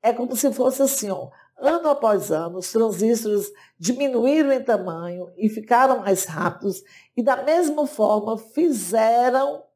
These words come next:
os computadores, fizeram no sentido de fazer a mesma coisa, de ficar menores e de ficarem mais rápidos, certo? Então, esse did tá se referindo ao fato de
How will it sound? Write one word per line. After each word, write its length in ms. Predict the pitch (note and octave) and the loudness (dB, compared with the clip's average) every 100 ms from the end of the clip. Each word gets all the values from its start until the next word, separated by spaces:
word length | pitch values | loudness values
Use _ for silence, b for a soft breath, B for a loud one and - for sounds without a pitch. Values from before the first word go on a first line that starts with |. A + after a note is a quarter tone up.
| _ | _
os 220 | A3 B3+ - | -2 -2 -2
computadores, 720 | B3 - B3 G#3+ G3+ F#3 - | -6 0 0 2 0 0 -2
fizeram 560 | C4 G#3 B3 C#4 C#4 | -2 0 2 2 0
no 40 | C4 | -4
sentido 400 | A#3+ G3 C4 A#3+ | -6 -2 -2 -2
de 120 | A3 | -2
fazer 340 | C4+ C4+ A3+ | 0 0 2
a 80 | C#4 | 0
mesma 460 | A#3+ C#4+ E4 G4+ G4+ | 2 0 0 -8 -6
coisa, 600 | A#3+ B3 A#3 C#3+ D3 C#3+ B B B E3 | 0 2 0 -2 -6 -8 B B B -10
de 480 | F3+ B3+ F#3+ - _ | -2 0 -2 -6 _
ficar 640 | - F3 A#3+ C4+ D4 C#4 G3 | -16 -6 0 2 2 -2 -2
menores 800 | G#3 F3+ G3 G#3+ C4+ E4+ D4 - B B | -2 0 2 2 2 -2 -6 -10 B B
e 160 | - A#3 | -4 -2
de 400 | F#3 C4+ D#4 - B B _ _ | 2 2 2 -2 B B _ _
ficarem 480 | - G#3 A#3 C4 C4+ | -8 -2 2 2 2
mais 320 | C4 C#4+ C4+ | 2 0 -2
rápidos, 880 | F3+ G3+ G#3 G#3 C#3+ D3 B2+ - - _ | -2 2 2 0 -10 -10 -12 -12 -16 _
certo? 500 | - F#3 C4 - A#3 B B B | -2 2 2 0 -6 B B B
Então, 200 | A#3+ B3 | 0 2
esse 280 | C4+ C4+ A3+ | 0 0 -2
did 720 | D#3+ E3 C#4+ C5+ G#3 D#3 - - _ _ - | -2 0 4 4 2 -2 -8 -18 _ _ -2
tá 200 | A3 B3 | 0 0
se 160 | A#3+ A#3+ | 2 0
referindo 600 | A3+ F#3+ G3 B3 G#3+ F#3 | 2 0 -2 -4 -8 -2
ao 220 | A3 A3+ | 0 0
fato 480 | - G3 E3 D#3+ E3+ | 0 2 2 0 -8
de 220 | D#3+ | -4